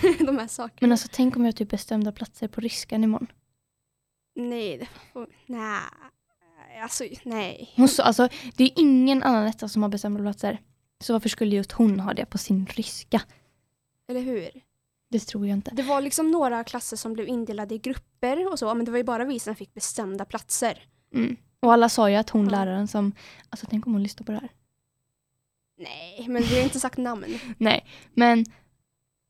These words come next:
Speaker 2: alltså, när vi mötte tvåorna så sa de typ så här, bara, men, eh, hen,
Speaker 1: Ja.
Speaker 2: <laughs> henne är lite så här, um, alltså, hon är inte så, eller vi tycker inte hon är så bra, hon har lite konstiga idéer, eller, nu sa jag hon, <laughs> men
Speaker 1: Ja.
Speaker 2: ja, ja, hon,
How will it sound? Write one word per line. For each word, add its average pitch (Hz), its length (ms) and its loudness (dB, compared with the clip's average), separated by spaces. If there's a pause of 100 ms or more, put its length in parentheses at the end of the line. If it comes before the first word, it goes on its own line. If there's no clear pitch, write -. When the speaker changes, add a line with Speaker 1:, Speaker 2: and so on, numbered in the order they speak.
(200)
Speaker 2:
alltså, 240 260 2
när 233 120 6
vi 226 100 4
mötte 233 220 2
tvåorna 220 360 0
så 233 120 -6
sa 214 140 -4
de 220 140 -2
typ 220 140 -2
så - 100 -6
här, 208 60 -2
bara, 208 160 0
men, 208 300 2
eh, 208 180 2 (360)
hen, 285 360 0 (400)
Speaker 1:
Ja. 269 140 4 (200)
Speaker 2:
<laughs> 269 180 2
henne 262 520 8
är 214 380 6 (360)
lite 220 200 2
så 220 100 -2
här, 202 320 2
um, 196 180 2 (160)
alltså, 208 540 0
hon 220 100 6
är 220 80 8
inte 208 120 2
så, 208 220 -2
eller 208 160 2
vi 226 80 2
tycker 226 140 0
inte 220 120 4
hon 202 80 4
är 202 40 4
så 202 100 -4
bra, 208 300 6
hon 202 460 6
har 214 80 2
lite 202 160 -2
konstiga 202 300 2
idéer, 196 320 -2
eller, - 220 -10
nu 262 220 2
sa 240 120 2
jag 214 80 2
hon, 220 240 6
<laughs> 254 80 10
men 254 160 8
Speaker 1:
Ja. 262 200 6
Speaker 2:
ja, 226 80 6
ja, - 220 -8 (100)
hon, 233 200 6